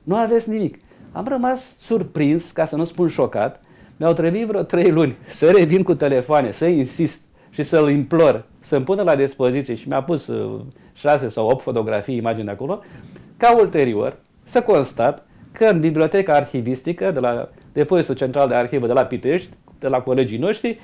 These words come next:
exista același album. Ei, dacă s-, ar fi fost transferat în format digital și l-aș fi avut pe site-ul Arhivelor Militare, cu siguranță era facil și pentru mine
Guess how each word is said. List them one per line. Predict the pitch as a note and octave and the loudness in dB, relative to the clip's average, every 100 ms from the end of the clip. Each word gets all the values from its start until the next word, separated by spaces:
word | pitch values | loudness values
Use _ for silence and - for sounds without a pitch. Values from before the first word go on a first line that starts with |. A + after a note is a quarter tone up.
| - | -8
exista | A#3+ G3+ G3 - A3+ A3+ | -6 -4 -6 0 0 0
același | E3+ - F#3 F3+ | -4 -2 -2 0
album. | C#3+ D3+ C3 G2 - _ - - | 0 0 0 -4 -10 _ -20 -4
Ei, | F#3+ E3+ - - _ | 0 0 -2 -16 _
dacă | A#2+ C#3 C#3+ C3+ | 0 2 2 0
s-, | - - - - - _ - - - - _ | -2 -12 -20 -20 -20 _ -20 -20 -20 -20 _
ar | - B2+ | 0 0
fi | B2+ | 0
fost | B2 G#3+ G3 - D3 - - D3 B2+ - - - | 2 4 4 -4 -18 -20 -20 -12 -12 -12 -18 -2
transferat | C#3 C#3+ - D#3 D#3+ | 0 0 2 4 4
în | C#3+ | 2
format | C3+ C#3 D3 D3 | 2 4 2 2
digital | C#3 A#2 C3+ B2+ C3+ C3+ G#2+ - _ - | -4 -2 0 0 4 4 2 -4 _ -20
și | - - | -10 0
l-aș | D#3+ D#3+ | 2 2
fi | E3 | 4
avut | D#3+ E3+ F3 | 4 4 2
pe | F#3+ | 2
site-ul | - D#3 C#3 C3 | 4 4 4 2
Arhivelor | A#2+ D3 C3 A#2 | 0 -2 0 0
Militare, | A#2 C#3 G#3+ C4+ D#4 - | -2 -4 -2 -2 -4 -10
cu | A3 | -10
siguranță | G#3 F#3 G3 F#3+ F3+ | -6 -4 -2 -2 0
era | F3+ | 0
facil | F3 D3 C#3 C3 | 2 0 -2 -6
și | - | -6
pentru | G3 F#3+ F#3 | -6 -6 -6
mine | F#3+ G3+ G3+ | -6 -6 -8